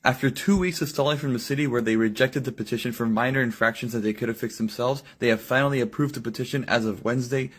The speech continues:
June twenty-first. Of course, it was approved only hours after they were sued over the delays. So now the timer has started and there's only sixty days to get over seventy thousand signatures in the city of Atlanta, meaning it will probably end around August twentieth or August nineteenth.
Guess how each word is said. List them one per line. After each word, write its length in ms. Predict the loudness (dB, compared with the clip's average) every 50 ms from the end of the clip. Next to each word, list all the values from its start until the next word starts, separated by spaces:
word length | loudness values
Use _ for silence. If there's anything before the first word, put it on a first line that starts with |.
| -16 -10
June 300 | -4 -2 0 0 0 0
twenty-first. 720 | -2 -2 -2 -2 -2 -2 -4 -6 -8 -8 -14 -18 -20 -20 -20 _ _ _ _ _ _ _
Of 120 | -14 -14 0
course, 260 | 2 4 4 4 2
it 80 | -2 -4
was 160 | -4 -4 -6
approved 300 | -6 -2 0 0 0 0
only 200 | -4 -4 -4 -4
hours 320 | -2 0 0 0 -2 -2
after 220 | -4 -6 -6 -6 -6
they 120 | -4 -6
were 100 | -6 -8
sued 260 | -4 0 0 2 2
over 140 | 0 -2 -4
the 100 | -6 -8
delays. 560 | -8 -6 -6 -4 -4 -4 -6 -8 -14 -16 -20 -20 -20 -20 -20 _ _
So 120 | -4 0 2
now 140 | 4 6 6 4
the 60 | 4
timer 220 | 0 -2 0 0 -2
has 80 | -2 -2
started 300 | 0 0 2 2 2 2
and 100 | 2 0
there's 160 | 0 0 0
only 160 | 0 0 -2
sixty 440 | -2 -2 -4 -4 -4 -4 -4 -2 0
days 260 | 2 4 2 2 2
to 60 | 2
get 120 | 2 2 2
over 180 | 2 0 0
seventy 320 | -2 -2 -2 -2 -2 0 2
thousand 240 | 2 2 2 0
signatures 380 | -2 -2 -2 -2 -2 -2 -4 -2
in 80 | -2 -2
the 40 |
city 220 | -2 0 2 2 4
of 80 | 4
Atlanta, 420 | 2 2 2 2 2 2 0 -2 -4 -6 -14 -20 -8 -2
meaning 240 | 2 2 4 4 4
it 60 | 4
will 120 | 4 2 2
probably 400 | 0 -2 -2 0 0 0 2 2
end 180 | 0 2 2
around 260 | 0 0 0 -2 -2 0
August 340 | 0 0 0 0 -2 -6
twentieth 340 | -4 -4 -2 -2 -2 -2 -2 -2
or 160 | -2 0 0
August 300 | 0 -2 -4 -4 -6 -6
nineteenth. 480 | -6 -6 -6 -8 -12 -12 -14 -18 _